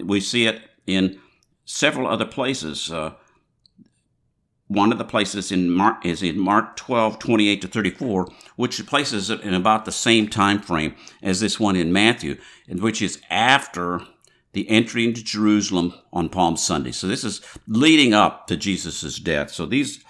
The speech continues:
these things that we've been reading the last several Sundays are things that caused the Pharisees and the Sadducees and the Herodians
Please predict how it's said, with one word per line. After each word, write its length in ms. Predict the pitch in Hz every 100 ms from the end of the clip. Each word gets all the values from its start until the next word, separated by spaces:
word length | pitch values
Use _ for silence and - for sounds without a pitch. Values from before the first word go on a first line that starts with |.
| _
these 260 | 131 131 -
things 260 | 147 147
that 80 | 120
we've 160 | 101 95
been 180 | 87 95
reading 240 | 113 95
the 80 | 85
last 320 | 87 92 -
several 260 | 92 85 80
Sundays 480 | - 123 104 92 - - - -
are 100 | -
things 380 | - 120 117 - -
that 140 | 107 107
caused 340 | 110 127 120
the 80 | 101
Pharisees 720 | - 113 113 107 101 92 90
and 100 | 76
the 60 | 73
Sadducees 800 | - 110 107 98 - 92 82 73
and 100 | 73
the 60 |
Herodians 720 | 90 85 110 131 90 82 -